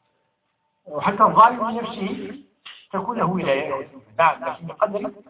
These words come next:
إيمانه، بقدر إيمانه. تكون حتى الظالم لنفسه. إذن كل مسلم له من الولاية بقدر إيمانه.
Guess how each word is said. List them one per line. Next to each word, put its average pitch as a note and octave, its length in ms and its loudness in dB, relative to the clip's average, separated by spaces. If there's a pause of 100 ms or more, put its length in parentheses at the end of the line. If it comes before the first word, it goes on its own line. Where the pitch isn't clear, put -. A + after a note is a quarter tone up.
(340)
إيمانه، G3 480 -2 (160)
بقدر F#3+ 160 -4
إيمانه. B2+ 380 -4 (420)
تكون C#3+ 180 -2
حتى - 180 -4
الظالم G#3+ 360 6
لنفسه. - 220 -8 (760)
إذن F#3+ 260 -6
كل A#3+ 180 -2
مسلم C4+ 580 -4 (400)
له G#3+ 260 6
من G#3+ 240 -2
الولاية F#3+ 840 -2 (420)
بقدر E3+ 300 -2
إيمانه. C#3+ 520 -6